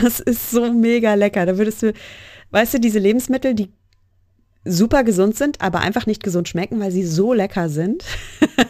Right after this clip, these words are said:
So ist es bei Baked Oatmeal. Also probier das wirklich gerne mal aus. Und wenn du ein herzhafter, äh, Frühstücker bist, dann isst gerne morgens schon Ei oder Omelette. Das ist auch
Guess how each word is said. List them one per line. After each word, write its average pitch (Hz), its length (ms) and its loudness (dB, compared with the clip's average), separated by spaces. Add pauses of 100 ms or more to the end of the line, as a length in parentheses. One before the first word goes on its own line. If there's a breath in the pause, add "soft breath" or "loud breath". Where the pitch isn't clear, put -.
(560 loud breath)
So 202 200 4
ist 226 140 0
es 202 120 -4
bei 185 220 0 (120)
Baked 170 400 0
Oatmeal. 156 400 -2
Also 180 200 0
probier 180 300 -2
das 170 180 -6
wirklich 160 320 -8
gerne 160 280 0
mal 156 240 -4
aus. 151 380 -10 (1080)
Und 208 160 0
wenn 214 140 2
du 208 80 2
ein 208 60 2
herzhafter, 226 600 -2 (440 loud breath)
äh, 202 320 4
Frühstücker 226 520 0
bist, 185 420 -2 (380 loud breath)
dann 190 200 0
isst - 260 -6
gerne 185 400 0
morgens 175 540 -2
schon 190 200 -2 (100)
Ei 170 440 -2
oder 170 220 -2
Omelette. 160 560 -2
Das 165 340 -6
ist - 300 -8 (680)
auch 160 300 -6